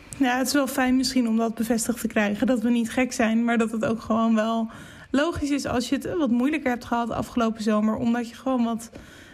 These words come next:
dingen hebt gemist, waaronder het gewoon belangrijke festivalgevoel. Eh, Martijn hoopt dan, omdat het zo belangrijk is, tot slot ook nog dat er iets positiefs over kan blijven aan deze coronacrisis.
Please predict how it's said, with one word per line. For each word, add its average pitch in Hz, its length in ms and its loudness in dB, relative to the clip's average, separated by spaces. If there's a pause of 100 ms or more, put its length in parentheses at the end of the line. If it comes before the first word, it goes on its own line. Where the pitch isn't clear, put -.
(140)
dingen 262 280 4
hebt 233 160 -2
gemist, 262 260 0
waaronder 240 760 2
het 269 320 0
gewoon 269 400 0
belangrijke 240 840 0 (440)
festivalgevoel. 254 960 -2 (500)
Eh, 247 300 0
Martijn 262 500 2
hoopt 254 540 0
dan, 220 260 2
omdat 240 300 0
het 240 100 -6
zo 247 140 0
belangrijk 220 360 0
is, 226 200 -4
tot 226 160 -6
slot 233 280 -2
ook 254 160 0
nog 247 220 0
dat 240 240 -2
er 240 240 0 (520)
iets 262 220 -2
positiefs - 760 0
over 294 300 0
kan 269 140 0
blijven 262 340 0
aan 254 140 2
deze 247 240 0
coronacrisis. 247 800 0